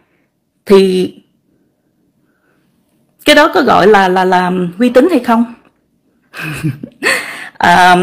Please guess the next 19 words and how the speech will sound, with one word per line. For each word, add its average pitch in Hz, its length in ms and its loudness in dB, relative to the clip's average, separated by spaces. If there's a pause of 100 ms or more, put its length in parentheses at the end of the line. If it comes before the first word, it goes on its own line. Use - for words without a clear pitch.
thì 180 80 -2
cái 208 100 2
đó 226 240 4
thì 165 200 2
anh 196 280 0
tự 147 140 0
anh 196 160 0
hiểu 156 220 0
ha. 220 240 -2 (140)
Anh 196 180 0
là 185 60 2
bầu 151 180 0
show 185 260 0
mà, 151 200 -2 (160)
tôi 180 120 0
đâu 175 100 2
phải 196 120 2
bầu 156 160 0
show. 160 260 0